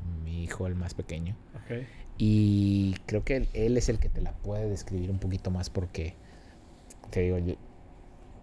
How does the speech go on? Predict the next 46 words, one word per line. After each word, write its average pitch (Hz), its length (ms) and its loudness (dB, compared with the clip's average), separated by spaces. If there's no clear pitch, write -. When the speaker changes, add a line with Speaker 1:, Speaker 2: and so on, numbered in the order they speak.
Speaker 1:
no 117 200 6
sé 117 180 6
si, 110 400 6
si 98 540 6
he 110 80 8
aprendido 107 840 8
a, 104 280 4
a, 87 460 -4
a - 20 4
desconectarme 110 840 6
de 98 120 6
lo 92 140 4
externo 110 480 6
y 101 160 8
a - 20 6
enfocarme 107 480 2
en 104 60 4
lo 98 160 2
que, 92 220 0
Speaker 2:
Ok. 90 120 -6
Speaker 1:
en 123 240 0
lo - 140 0
que, - 80 2
en 101 120 4
lo 92 100 2
que 87 80 -4
tengo 117 240 6
que 101 60 4
Speaker 2:
O - 20 2
sea, 135 80 2
Speaker 1:
estar, 117 120 2
Speaker 2:
sí 143 60 6
Speaker 1:
güey. - 80 4
Speaker 2:
se 156 80 8
puede 151 240 12
desconectarte. 123 680 6
Speaker 1:
Sí. 101 160 6
Y, 107 1120 10
o 107 40 -4
sea, 98 200 2
recuerdo 95 400 2
que 131 120 4
gritaban, 101 480 6
"No, 113 420 4
Oribe 120 400 2
Peralta". 92 600 0